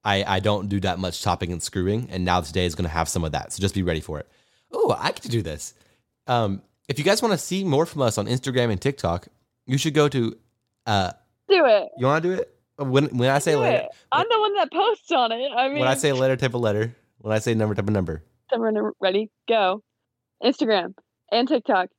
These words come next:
Speaker 2: is P-, oh, wait, oh my gosh. It's F O R four four five P O D C A S T, and Twitter is F O R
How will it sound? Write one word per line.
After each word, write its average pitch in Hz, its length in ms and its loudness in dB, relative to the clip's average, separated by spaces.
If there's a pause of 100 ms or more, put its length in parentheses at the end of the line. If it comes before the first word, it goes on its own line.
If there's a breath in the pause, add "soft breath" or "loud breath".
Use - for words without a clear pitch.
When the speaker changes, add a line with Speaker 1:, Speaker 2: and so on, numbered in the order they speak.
(140)
Speaker 2:
is 208 100 -12 (120)
P-, 262 260 0 (120)
oh, 226 180 2
wait, 196 260 2
oh 196 80 0
my 190 140 0
gosh. 175 220 2 (280)
It's 220 200 0 (340)
F 254 160 2 (140)
O 254 320 2
R 208 420 0
four 220 300 0
four 247 260 -2
five 190 320 0
P 226 240 -4
O 214 120 2
D 196 280 -4
C 202 260 0
A 202 180 0
S 202 160 -2
T, 175 300 0
and 202 160 2
Twitter 208 320 2
is 202 240 0
F 196 180 2 (100)
O 208 260 0
R 190 360 0